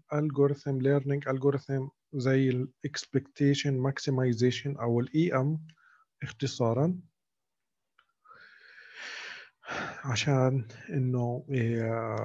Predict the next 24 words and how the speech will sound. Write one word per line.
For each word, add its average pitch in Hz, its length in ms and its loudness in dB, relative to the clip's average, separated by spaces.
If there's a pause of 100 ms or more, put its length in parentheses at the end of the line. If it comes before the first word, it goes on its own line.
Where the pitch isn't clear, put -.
(1040)
آم، 113 760 -2 (880)
أعمل 123 440 2
learn 131 400 4
ال-، 120 300 -2 (100)
يعني 113 320 -2
أعمل، 123 460 -4
يعني 117 200 -4 (420)
أعمل 120 520 2
learning 123 260 0
للبارامترز 117 720 0
تبعت 110 480 -2
ال 110 280 -2 (680)
latent 113 480 0
variables 110 580 -4
هدول. 117 300 -10 (540)
فبالتالي 143 640 6
إنه 139 240 2
إحنا 135 380 4
هنا 135 360 4
بنرجع 120 600 4 (200)
هنا 120 360 4
شو - 180 -2
بدي 120 220 2
أستخدم؟ 160 600 2